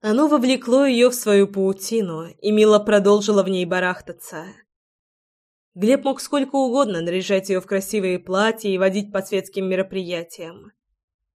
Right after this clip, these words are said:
Близости душевной у них не возникало.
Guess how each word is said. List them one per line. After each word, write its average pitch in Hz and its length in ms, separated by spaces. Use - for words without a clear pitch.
Близости 202 720
душевной 190 760
у 233 60
них 262 260
не 196 140
возникало. 170 720